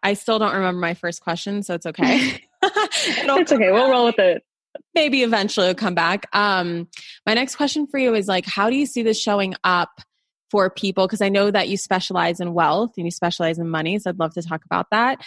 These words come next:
Speaker 1: Like, how do you see this show up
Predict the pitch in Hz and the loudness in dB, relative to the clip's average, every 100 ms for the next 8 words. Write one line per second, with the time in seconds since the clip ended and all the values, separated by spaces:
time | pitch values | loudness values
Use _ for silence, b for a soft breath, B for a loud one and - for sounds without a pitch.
0 | B B - 196 190 190 196 220 254 262 | B B 0 2 2 2 2 4 2 0
1 | - - 190 185 180 180 - _ _ - | -2 -6 -2 0 2 0 -2 _ _ -6
2 | 180 190 - 202 180 - 175 170 | 0 2 2 2 2 2 2 0